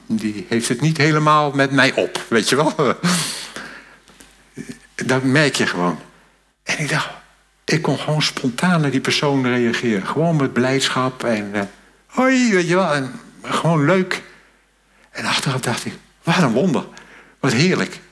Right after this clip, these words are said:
is gewoon God die op dat moment dat doet. Ik noem maar allerlei, hè? Allerlei verzoekingen kunnen op je afkomen. Hè? "Uw vriendelijkheid zijn alle mensen bekend", dacht ik later maar.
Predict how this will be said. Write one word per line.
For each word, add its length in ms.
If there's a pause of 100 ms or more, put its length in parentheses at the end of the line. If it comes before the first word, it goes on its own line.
is 120
gewoon 220
God 260
die 300
op 200
dat 160
moment 380 (240)
dat 200
doet. 200 (140)
Ik 180
noem 140
maar 220 (320)
allerlei, 580
hè? 200 (460)
Allerlei 640
verzoekingen 400
kunnen 260
op 120
je 80
afkomen. 520 (680)
Hè? 280 (880)
"Uw 120
vriendelijkheid 500
zijn 140
alle 140
mensen 320
bekend", 360 (100)
dacht 200
ik 100
later 280
maar. 140